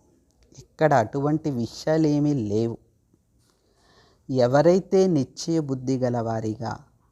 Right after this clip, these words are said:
అనగా బాబాపై, స్వయంపై, డ్రామాపై నిశ్చయ బుద్ధి గలవారిగా ఉంటారో వారి వికర్మలు వినాశనం అయిపోతాయి అంటున్నారు బాబా. బాబా చెప్తున్నారు,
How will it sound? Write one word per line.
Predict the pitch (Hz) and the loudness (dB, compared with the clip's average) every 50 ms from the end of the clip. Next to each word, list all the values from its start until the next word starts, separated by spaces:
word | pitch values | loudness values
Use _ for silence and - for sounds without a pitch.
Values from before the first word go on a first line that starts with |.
| _ - | _ -10
అనగా | 120 120 120 113 120 143 156 165 | -8 -6 -6 -4 -2 -4 -4 -4
బాబాపై, | 147 117 107 104 101 107 113 120 120 135 123 113 107 - - 123 131 151 165 180 | -6 -8 -8 -8 -6 -4 -4 -4 -2 -2 -4 -4 -6 -10 -12 -10 -8 -6 -6 -6
స్వయంపై, | - - - - - - 113 107 110 120 127 127 123 120 - - 117 117 123 135 147 | -8 -12 -18 -16 -10 -6 -4 -4 -2 -2 -2 -4 -6 -8 -10 -12 -10 -8 -6 -6 -6
డ్రామాపై | 143 123 104 113 110 107 110 120 120 123 123 120 120 - - 117 117 123 131 | -8 -8 -8 -6 -4 -4 -2 -2 -2 -2 -4 -4 -6 -6 -6 -4 -4 -2 -2
నిశ్చయ | 135 123 110 104 _ _ - - - 170 170 170 | -4 -4 -6 -8 _ _ -14 -8 -4 0 2 2
బుద్ధి | 160 156 - 135 127 123 123 127 120 | 2 0 -2 -8 -6 -6 -4 -4 -2
గలవారిగా | 123 117 113 117 110 113 113 107 113 107 110 110 107 | -2 -2 -2 -2 -4 -4 -6 -6 -6 -6 -6 -6 -6
ఉంటారో | 101 101 104 107 107 _ - 113 107 104 104 110 135 165 208 | -6 -6 -8 -10 -10 _ -6 -6 -6 -6 -4 -4 -4 -4 -4
వారి | 190 127 107 110 107 110 123 139 147 139 | -6 -6 -6 -4 -2 -2 -2 0 -2 -2
వికర్మలు | 120 113 - - 123 123 123 120 123 127 131 156 | -4 -6 -6 -4 -4 -4 -4 -4 -4 -4 -4 -4
వినాశనం | 170 135 117 113 117 120 127 - - 135 127 123 110 | -6 -6 -6 -6 -6 -8 -8 -10 -10 -10 -8 -8 -8
అయిపోతాయి | 110 107 101 - - - - - 107 107 104 104 104 107 | -8 -10 -10 -12 -14 -16 -14 -14 -14 -12 -12 -10 -10 -10
అంటున్నారు | 107 104 104 - - 104 104 101 101 101 107 - | -10 -12 -12 -14 -14 -12 -12 -10 -12 -12 -14 -14
బాబా. | 104 104 104 - - - _ _ _ _ _ _ _ _ _ _ _ _ _ _ _ _ _ _ _ _ _ _ _ _ _ _ _ _ _ _ _ _ _ _ _ _ _ _ _ _ _ _ _ _ _ _ _ _ _ _ _ _ _ _ _ _ - | -14 -14 -14 -16 -18 -20 _ _ _ _ _ _ _ _ _ _ _ _ _ _ _ _ _ _ _ _ _ _ _ _ _ _ _ _ _ _ _ _ _ _ _ _ _ _ _ _ _ _ _ _ _ _ _ _ _ _ _ _ _ _ _ _ -8
బాబా | 113 107 104 104 110 117 | -6 -4 -4 -4 -6 -6
చెప్తున్నారు, | - - 120 104 _ _ - 110 107 104 104 104 - - 185 214 214 | -8 -10 -14 -14 _ _ -16 -12 -12 -10 -10 -10 -10 -10 -10 -10 -12